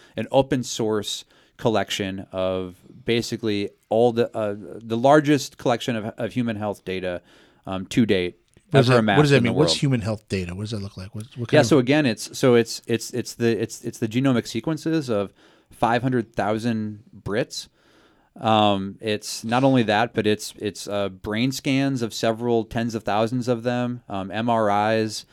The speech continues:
Speaker 1: X-rays, um, uh, s-, a-, another several tens of thousands wore, uh, a, a fitness tracker for a while, wore, wore heart monitors, all sorts of those things. Um, so then they're able to correlate.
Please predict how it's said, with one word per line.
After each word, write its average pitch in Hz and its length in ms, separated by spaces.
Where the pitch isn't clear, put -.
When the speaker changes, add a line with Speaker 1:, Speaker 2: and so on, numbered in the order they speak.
Speaker 1:
X-rays, 113 840
um, 98 500
uh, 98 120
s-, - 260
a-, 127 80
another 131 440
several 127 400
tens 123 300
of 120 100
thousands 120 640
wore, 110 580
uh, 98 240
a, 98 160
a 95 40
fitness 135 320
tracker 131 600
for 123 160
a 120 60
while, 123 520
wore, 107 380
wore 107 220
heart 123 200
monitors, 120 680
all 123 180
sorts 123 320
of 98 260
those 101 360
things. 87 480
Um, 107 140
so 135 120
then 165 140
they're 165 120
able 156 200
to 123 80
correlate. 123 640